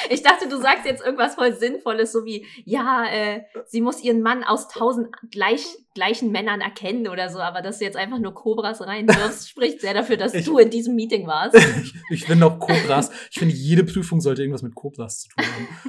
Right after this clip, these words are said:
Speaker 2: <laughs> Aber du, voll kreativ, so direkt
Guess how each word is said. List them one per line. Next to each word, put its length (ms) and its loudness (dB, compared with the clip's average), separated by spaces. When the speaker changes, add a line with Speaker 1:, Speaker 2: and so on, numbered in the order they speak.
Speaker 2:
<laughs> 20 -
Aber 420 2
du, 240 -10
voll 240 -6
kreativ, 640 -10
so 160 -8
direkt 420 -8